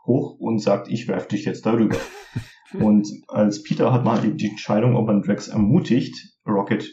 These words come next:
Speaker 1: über die Schlucht zu werfen oder eben nicht. Und das ist so ein kleiner Moment, äh, der zum Beispiel, ähm, da passiert. Und dann gibt's noch ein paar wahrscheinlich größere Momente. Und was ich mich halt im Moment frage, diesen Scope habe ich leider nicht, weil ich's nicht durchgespielt habe,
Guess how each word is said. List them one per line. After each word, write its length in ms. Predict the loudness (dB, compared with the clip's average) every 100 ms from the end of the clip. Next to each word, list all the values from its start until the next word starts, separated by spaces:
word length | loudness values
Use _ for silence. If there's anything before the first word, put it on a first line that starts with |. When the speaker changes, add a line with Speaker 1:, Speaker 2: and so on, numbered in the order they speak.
| -2
Speaker 1:
über 160 | 0
die 100 | 0
Schlucht 280 | 0 -4 -4
zu 180 | -4 -2
werfen 460 | -2 -2 -2 -2 -4 -20 _ _
oder 240 | -4 0 2
eben 240 | 2 0 0
nicht. 360 | -2 -6 _ _ _ _ -20 _ _ _
Und 360 | 2 4 4 0 -16 _ -2
das 180 | 0
ist 100 | 0
so 60 | 0
ein 100 | -2
kleiner 320 | -2 0 2
Moment, 420 | 0 0 -2 -4 -2
äh, 240 | -2 -2
der 280 | 2 2 2
zum 140 | 0
Beispiel, 580 | 0 0 -2 0 2 0 -2
ähm, 640 | 0 0 0 -4 -6 -8 -4
da 120 | -2
passiert. 540 | -2 -4 0 0 0
Und 180 | 0 2
dann 100 | 4
gibt's 160 | 2 2
noch 120 | -2
ein 60 |
paar 260 | -2 -4 -4 -8 _
wahrscheinlich 600 | -6 -6 -4 0 2 2
größere 380 | 0 0 0 -2
Momente. 580 | -2 -2 -2 -2 -2 -4 -12 -20 -4
Und 140 | 0
was 240 | 2 0 -4
ich 120 | -2
mich 140 | 0
halt 140 | 2 4
im 60 |
Moment 260 | 4 4 2
frage, 340 | -2 0 2
diesen 540 | 0 -4 0 0 0 -4
Scope 340 | -2 0 2
habe 140 | 0 -4
ich 80 | -4
leider 240 | -4 -2
nicht, 160 | -2 -2
weil 80 |
ich's 120 | -4 -4
nicht 140 | -4
durchgespielt 420 | -4 -4 -6 -4
habe, 360 | -2 -2 -2 -4